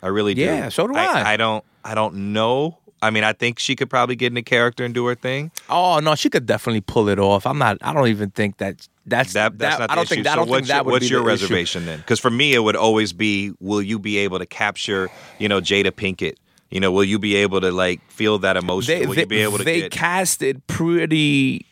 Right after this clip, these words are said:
Speaker 2: I don't know if you can see the photo on your phone, but they casted, um, pretty
Speaker 1: Yeah, they
Speaker 2: wa-,
Speaker 1: got,
Speaker 2: they
Speaker 1: I don't know some, I
Speaker 2: they
Speaker 1: know
Speaker 2: got, I think
Speaker 1: LaToya Luckett.
Speaker 2: LaToya Luckett's there.
Speaker 1: Kyla Pratt.
Speaker 2: Kyla
Speaker 1: Not
Speaker 2: Pratt,
Speaker 1: familiar.
Speaker 2: yes,
Speaker 1: And
Speaker 2: yeah.
Speaker 1: Demetria McKinney.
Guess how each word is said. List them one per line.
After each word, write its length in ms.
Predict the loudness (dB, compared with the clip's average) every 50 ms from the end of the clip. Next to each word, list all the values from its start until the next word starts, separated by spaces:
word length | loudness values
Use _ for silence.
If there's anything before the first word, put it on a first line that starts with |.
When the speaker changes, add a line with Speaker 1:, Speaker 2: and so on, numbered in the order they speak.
| _ 0
Speaker 2:
I 60 | 0
don't 80 | 2 2
know 40 | 2
if 100 | 2 0
you 60 | -2
can 80 | -2 0
see 100 | 2 2
the 80 | 2 2
photo 300 | 2 2 2 2 2 2
on 80 | 0
your 80 | 0 -2
phone, 220 | -2 0 0 0
but 140 | 0 0 0
they 100 | 0 -2
casted, 840 | -2 -6 -6 -2 0 0 0 0 -2 -4 -2 0 2 2 2 0 -4 _ _ -20 -20 -20 -20 -20 -20 -20 -20 -20 _ _ _ _
um, 320 | 0 2 2 2 2 0 -4 -8 _
pretty 180 | -4 -2 0 0
Speaker 1:
Yeah, 40 | 0
they 100 | 0 0
Speaker 2:
wa-, 60 | 0
Speaker 1:
got, 300 | 0 2 2 2 0 0
Speaker 2:
they 120 | 0 0 0
Speaker 1:
I 100 | 2 0
don't 160 | 0 0 0
know 120 | 0 -2 -2
some, 220 | 0 0 -2 -2 -2 -2
I 60 | 0
Speaker 2:
they 80 | 0 0
Speaker 1:
know 60 | 0
Speaker 2:
got, 120 | 2 0 0
I 40 |
think 120 | 0 2 2
Speaker 1:
LaToya 340 | 2 2 2 2 2 2 2
Luckett. 200 | 2 0 0 0
Speaker 2:
LaToya 220 | 0 0 0 2 2 0 0
Luckett's 200 | 0 -4 -4 -2
there. 300 | -2 0 0 0 0 -4
Speaker 1:
Kyla 360 | -4 -2 -2 -2 0 0 -2
Pratt. 440 | -4 -4 -2 0 2 2 0 0 -4 _ -20 _ _
Speaker 2:
Kyla 280 | -2 0 2 2 2
Speaker 1:
Not 100 | 2 2
Speaker 2:
Pratt, 240 | 2 2 2 2 2
Speaker 1:
familiar. 160 | 2 0 2
Speaker 2:
yes, 340 | 2 2 2 2 0 0 0
Speaker 1:
And 80 | 2 2
Speaker 2:
yeah. 120 | 4 2 2
Speaker 1:
Demetria 480 | 0 -2 -4 -2 -4 -2 0 0 0
McKinney. 540 | 0 -2 -6 -6 -6 -6 -6 -6 -8 -12 -18